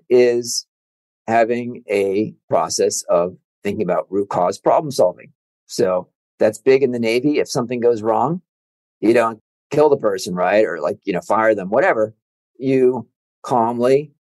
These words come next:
try to understand, okay, what was the root cause? What were all the steps, fact finding? And let's figure out how we don't do that again,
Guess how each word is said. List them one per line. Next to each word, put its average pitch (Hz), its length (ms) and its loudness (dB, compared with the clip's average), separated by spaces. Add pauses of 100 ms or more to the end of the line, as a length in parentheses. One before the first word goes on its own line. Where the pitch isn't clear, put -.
(120)
try 110 220 0
to 95 100 0
understand, 107 600 -6
okay, 107 200 -2
what 104 280 0 (120)
was 110 120 -6
the 120 80 0
root 131 200 0
cause? 82 600 -4 (280)
What 110 280 0
were 101 140 -2
all 92 200 2
the 123 100 -4
steps, - 580 -4
fact 113 340 -4
finding? 95 480 -6 (480)
And 110 480 -2 (460)
let's 107 220 0
figure 117 280 2
out 107 100 2
how 120 100 0
we 127 100 4
don't 135 180 0
do 139 100 -4
that 139 140 6
again, 175 300 -2